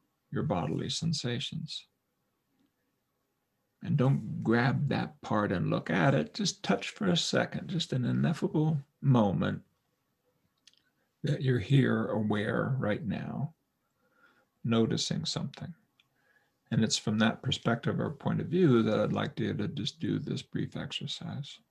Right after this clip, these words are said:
And I asked you to pick somebody who yearned to please, but are concerned that maybe you don't or can't or haven't.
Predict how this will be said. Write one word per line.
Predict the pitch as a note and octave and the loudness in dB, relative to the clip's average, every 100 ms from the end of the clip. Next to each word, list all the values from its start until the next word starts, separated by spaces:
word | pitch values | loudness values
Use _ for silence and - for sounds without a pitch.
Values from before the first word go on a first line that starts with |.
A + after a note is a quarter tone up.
| _ _ _ _ _ _ _ _ _ _ _ _ _ _ _ _ _ _ _ _ _ _ _ _ _ _ _ _ _ _ _ _ D#3+ | _ _ _ _ _ _ _ _ _ _ _ _ _ _ _ _ _ _ _ _ _ _ _ _ _ _ _ _ _ _ _ _ 2
And | C3+ | 4
I | A#2+ | 6
asked | D#3 E3 | 6 6
you | D#3 | 8
to | C3 | 6
pick | C3+ A3+ - | 8 4 6
somebody | - C3 A#2 G#2+ A#2 C#3 | 4 6 8 8 8 8
who | C3+ B2 | 10 10
yearned | A#2+ A#2 C3+ D#3 D3+ C3+ A#2 - - - | 8 8 10 8 8 8 4 -2 -14 -2
to | - A#2 A2 A2 G2 - _ _ _ _ _ _ _ _ - | 2 4 4 2 -2 -8 _ _ _ _ _ _ _ _ 6
please, | C3+ A2 G2+ A2 E3+ F3 A3+ - - - - _ _ _ _ _ _ _ _ _ _ _ _ - | 10 10 8 6 6 6 2 -4 -8 -12 -20 _ _ _ _ _ _ _ _ _ _ _ _ -4
but | A2 | -2
are | G#2+ | 0
concerned | - - - A#2+ A2+ G#2 | 2 2 6 8 8 8
that | A#2 | 6
maybe | A2+ A2 G#2 G#2 - - _ _ - | 6 6 4 2 0 -4 _ _ -8
you | D#3+ | 0
don't | A2 A2 G#2+ | 4 6 4
or | - | 0
can't | - A2 D3+ A2+ | 4 6 6 2
or | |
haven't. | - A2 F3 D3 A3 | 2 2 2 2 0